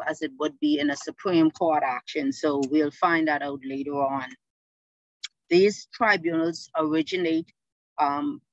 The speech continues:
out of United Kingdom, where they were established in the nineteen sixties, and they deal with,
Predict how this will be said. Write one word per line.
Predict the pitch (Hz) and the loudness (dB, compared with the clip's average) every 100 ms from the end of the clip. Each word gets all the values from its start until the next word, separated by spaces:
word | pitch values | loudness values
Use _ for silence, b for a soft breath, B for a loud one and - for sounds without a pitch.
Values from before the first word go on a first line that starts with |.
| _ 160 | _ 2
out | 160 | 4
of | 165 151 | 2 -2
United | 156 156 151 147 151 165 | -4 2 4 2 0 -4
Kingdom, | - 202 175 156 254 370 - | -4 -4 -2 -2 -2 -2 -2
where | 156 156 151 151 151 - | 2 4 4 2 -2 -4
they | 160 | -2
were | 160 151 151 143 - | -2 -2 -4 -6 -8
established | 160 - 185 170 156 165 165 160 | -12 0 2 2 0 -2 -2 0
in | 156 | 0
the | |
nineteen | 143 143 139 175 165 | 0 -4 -6 -2 -2
sixties, | - 185 - 165 165 | -2 -8 -6 -4 -2
and | 160 151 | 0 0
they | 147 | 0
deal | 143 147 147 | -2 -4 -4
with, | 143 | -6